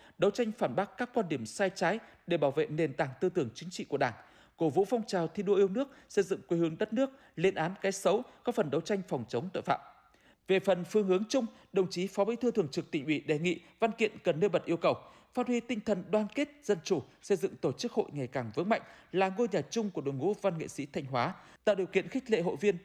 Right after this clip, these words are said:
mang hết tài năng, nhiệt huyết để sáng tạo nhiều tác phẩm văn học nghệ thuật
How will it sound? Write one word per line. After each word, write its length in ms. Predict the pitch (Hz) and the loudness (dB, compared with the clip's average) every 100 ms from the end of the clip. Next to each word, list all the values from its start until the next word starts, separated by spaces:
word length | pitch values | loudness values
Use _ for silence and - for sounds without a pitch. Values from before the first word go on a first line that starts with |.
| _ | _
mang 180 | 165 170 | 0 0
hết 240 | 214 254 | -2 -2
tài 120 | - | 0
năng, 200 | 165 214 196 - - | 0 -2 -4 -10 -6
nhiệt 200 | 160 160 | -2 0
huyết 140 | - 185 - - | -2 -2 -10 -4
để 180 | 156 120 | -2 0
sáng 180 | - 180 | -2 -2
tạo 160 | 214 - 160 | 0 0 -2
nhiều 100 | 180 | -2
tác 200 | 254 - | -2 -2
phẩm 200 | 165 113 | -4 -2
văn 100 | 165 | -4
học 140 | 160 | -4
nghệ 80 | 127 | -6
thuật 220 | - 151 | -4 -4